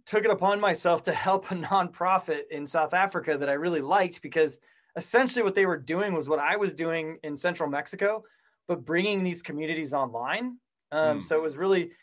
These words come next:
Speaker 1: teaching community managers or community tourism assets how to become a part of the internet. And I really liked that. And I was like, "That's the future." And so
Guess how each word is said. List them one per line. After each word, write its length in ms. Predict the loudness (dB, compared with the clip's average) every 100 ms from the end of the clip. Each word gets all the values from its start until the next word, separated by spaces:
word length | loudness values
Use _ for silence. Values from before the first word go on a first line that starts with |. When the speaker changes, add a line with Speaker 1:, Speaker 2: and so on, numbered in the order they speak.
| _ _
Speaker 1:
teaching 420 | -6 -4 -2 -2
community 640 | -2 -4 -2 -2 -4 -8 -12 _
managers 640 | -4 -2 0 -2 -4 -4 -6
or 60 |
community 400 | -8 -8 -8 -8
tourism 480 | -10 -4 -4 -4 -4
assets 420 | -2 -2 -2 -2
how 300 | -2 0 0
to 100 | 0
become 300 | -10 -6 -6
a 60 | -4
part 200 | -2 -2
of 60 |
the 80 | -4
internet. 360 | -4 0 -2 -2 _ _ _
And 120 | 0
I 60 | 2
really 280 | 4 4 4
liked 300 | 4 2 0
that. 200 | -12 -8
And 100 | -4
I 80 | -2
was 120 | -2
like, 140 | 0
"That's 240 | 2 0 -2
the 100 | -10
future." 420 | -8 -8 -4 -4
And 120 | -2
so 300 | 2 2 2